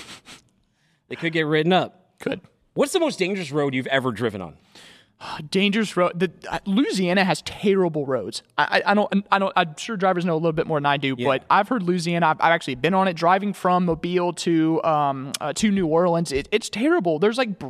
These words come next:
Speaker 2: like, very old bridges that have potholes in them and stuff like that. It, it's, it's pretty scary.
Speaker 1: It, it, yeah. I, mine, my hardest, like, the only time I've really, like,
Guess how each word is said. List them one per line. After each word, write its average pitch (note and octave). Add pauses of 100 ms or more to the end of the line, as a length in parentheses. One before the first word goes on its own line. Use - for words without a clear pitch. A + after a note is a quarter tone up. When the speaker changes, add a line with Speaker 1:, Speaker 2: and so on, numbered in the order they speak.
(120)
Speaker 2:
like, D#3+
very D#3+
old F3
bridges F#3+
that -
have F#3
potholes G3+
in G3
them G3
and F3+
stuff G3
like F#3
that. F3
It, -
it's, -
it's -
pretty -
scary. - (400)
Speaker 1:
It, D#3+
it, F3+
yeah. C3
I, F3
mine, G3
my A3+
hardest, G#3+
like, D3+
the E3
only A#3
time G#3
I've C#3+
really, D3+
like, B2